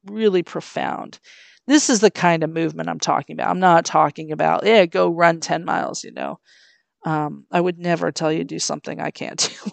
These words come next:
myself. So serpentine, particularly healerite, feels really potent for p-, shamanic practitioners. And those of you who have worked with me know that I'm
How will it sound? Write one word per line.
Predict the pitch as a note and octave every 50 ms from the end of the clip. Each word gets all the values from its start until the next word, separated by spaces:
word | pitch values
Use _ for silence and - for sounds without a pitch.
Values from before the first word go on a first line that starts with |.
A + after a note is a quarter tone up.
| -
myself. | - - - - B3+ - - - - - _ - - - - - - - A#3+ B3 A#3+ A3 F3+ -
So | - - A3 G#3 F#3 - -
serpentine, | - - G#3+ - B3 A3 - - G3+ G3+ - _ _
particularly | - A#3+ A3+ - - - F#4+ F#4 - - C4 A3+ F#3 D#3+ C#3
healerite, | C3 - - - - - - - - G3+ - _ - - - _ -
feels | - G3+ F3+ D3+
really | D#3+ E3+ E3+ F3+ G#3 G3+ F#3+ F3+ F3 -
potent | - - - E3 E3+ - D#3 E3 -
for | - - F3 E3
p-, | - - C#3+
shamanic | - - - F3 E3 D#3+ D#3+ D#3+ D#3 -
practitioners. | - D#3+ - _ - - E3 - - F#3 F3+ F3 E3
And | F3+ F#3 F#3+
those | G3+ G#3+ A#3 A3+ G3
of | G#3+ F#3+
you | G3+ F#3+ F#3
who | E3
have | F#3 F3 E3
worked | D#3+ - E3+ F3 E3+ - E3
with | D#3+ D3+
me | D#3+ D#3+ D#3+
know | D#3+ E3 E3 E3+ -
that | C#3+ - - -
I'm | - D#3+ E3